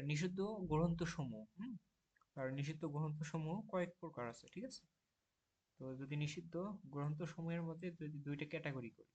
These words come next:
ঠিক আছে, আমি যদি দুইটা ক্যাটাগরিতে ডিভাইড করি, অর্থাৎ তার নিষিদ্ধ যে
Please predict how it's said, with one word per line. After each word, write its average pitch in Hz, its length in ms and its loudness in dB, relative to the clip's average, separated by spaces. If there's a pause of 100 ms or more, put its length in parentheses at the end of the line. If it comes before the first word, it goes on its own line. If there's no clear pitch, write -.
(120)
ঠিক 196 180 -8
আছে, - 160 -20 (1160)
আমি 123 220 -20
যদি 127 160 -8 (100)
দুইটা 127 220 -6
ক্যাটাগরিতে 143 600 -8 (140)
ডিভাইড 131 260 -4 (100)
করি, 143 180 -6 (2750)
অর্থাৎ 139 320 -8 (160)
তার 135 140 0 (180)
নিষিদ্ধ 160 360 -2 (220)
যে 156 80 0